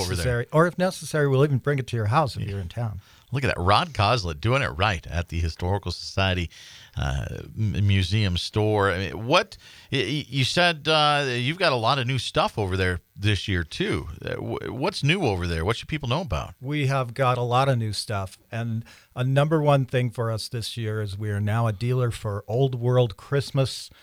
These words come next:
Speaker 2: hand-blown ornaments. They are fantastic quality, um, nostalgic ornaments that, um, are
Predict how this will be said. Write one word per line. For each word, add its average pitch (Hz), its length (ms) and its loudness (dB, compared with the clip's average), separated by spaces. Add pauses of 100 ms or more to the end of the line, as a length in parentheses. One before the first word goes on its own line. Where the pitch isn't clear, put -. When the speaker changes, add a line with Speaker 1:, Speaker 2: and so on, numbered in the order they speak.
(260)
Speaker 2:
hand-blown 131 800 2
ornaments. 113 640 -2
They 110 180 -4
are 101 220 -4
fantastic 117 880 -4
quality, 117 640 0 (500)
um, 110 400 -2
nostalgic 131 1080 2
ornaments 127 680 0 (460)
that, 113 400 -2 (100)
um, 104 480 -2 (640)
are 110 380 -2